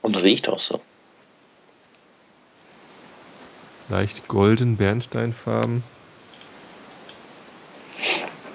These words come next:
Speaker 2: Sieht Spuren am Glasrand, aber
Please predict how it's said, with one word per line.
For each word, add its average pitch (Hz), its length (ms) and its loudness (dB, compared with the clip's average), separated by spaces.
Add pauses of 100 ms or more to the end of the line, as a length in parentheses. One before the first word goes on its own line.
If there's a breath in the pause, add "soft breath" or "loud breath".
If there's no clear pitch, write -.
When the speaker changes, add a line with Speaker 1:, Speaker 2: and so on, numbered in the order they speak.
(1080)
Speaker 2:
Sieht - 280 0 (2500)
Spuren 117 580 2
am 101 200 2
Glasrand, 110 640 0
aber 95 320 2